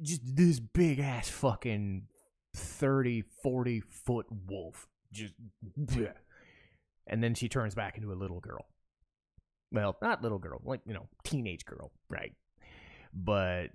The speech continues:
again, Holo is the wise wolf, and they kinda work off each other. She kinda pokes and prods him and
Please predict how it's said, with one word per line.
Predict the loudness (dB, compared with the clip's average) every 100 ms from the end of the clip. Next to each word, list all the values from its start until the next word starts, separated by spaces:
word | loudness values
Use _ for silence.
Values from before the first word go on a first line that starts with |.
| 0
again, | 2 2 0 -6 _ _ _ _
Holo | -10 0 2 4 2 2 2
is | 2 0 0
the | 0
wise | 2 2 2 -2
wolf, | -8 -12 -14 _ -14
and | -8 -6 -6 -4 -6 -10 _ _ _ _ _ _ _
they | -14 -12 -4 -2 -2 -4 -8 -12 _ _ _ _
kinda | -4 -2 -2 -2
work | -2 -2 -2 0
off | 0 -2
each | -8 -8
other. | -10 -10 -12
She | -10 -6 -8
kinda | -2 0 0 0
pokes | 0 0 0 -6
and | -6 -8
prods | -4 0 0 -2 -4
him | -4 -2 -2
and | -2 -2